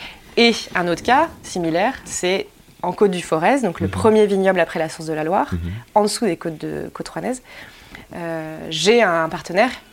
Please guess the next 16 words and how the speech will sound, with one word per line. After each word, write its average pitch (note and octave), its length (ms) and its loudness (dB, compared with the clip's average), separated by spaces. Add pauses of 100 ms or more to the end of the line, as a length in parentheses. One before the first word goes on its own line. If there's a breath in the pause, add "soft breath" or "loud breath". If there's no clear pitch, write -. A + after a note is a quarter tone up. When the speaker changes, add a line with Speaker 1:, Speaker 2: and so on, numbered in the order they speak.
(160)
Speaker 1:
Jean-Marc, F3 480 -2 (320)
qui F#3+ 300 -4
lui F#3+ 260 2
aussi G3+ 200 0
est A#3+ 60 4
coopérateur. G3+ 580 0 (460 loud breath)
Et F#3 120 4
donc, G3 340 0 (120)
bah, F3 80 -4
je E3+ 60 -2
pouvais F3+ 120 -4
pas F3+ 100 2
vinifier E3 300 -6
chez E3+ 120 -8
lui. F3+ 120 -4
Et D#4 60 -6